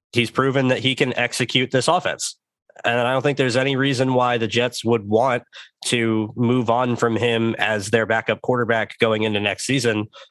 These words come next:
when it seems like he and Zach have a really good relationship. It seems like, Matt, like you said, that the coaches love him.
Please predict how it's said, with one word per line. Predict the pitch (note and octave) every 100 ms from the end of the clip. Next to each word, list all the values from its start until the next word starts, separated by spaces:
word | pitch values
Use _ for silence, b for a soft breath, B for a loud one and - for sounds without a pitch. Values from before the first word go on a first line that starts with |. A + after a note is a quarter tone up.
| B _ _ _
when | F#2 B2 A2+ A2+
it | A2
seems | C3+ B2
like | C3+ A#2+
he | C3+ B2
and | G#2
Zach | G#2+ A2+ -
have | C3+
a |
really | C#3 C#3 C#3+
good | C#3+
relationship. | C#3+ D3 D3 D3+ F#3 G3 -
It | A2+
seems | - A2+ G#2+
like, | A2+ A2 - - A2 A#2
Matt, | A#2 A#2 A#2
like | A2
you | A#2
said, | - A#2 C#3
that | A2+
the | A2
coaches | A2 A2 A#2+ G2+
love | F#2+ G#2+
him. | D3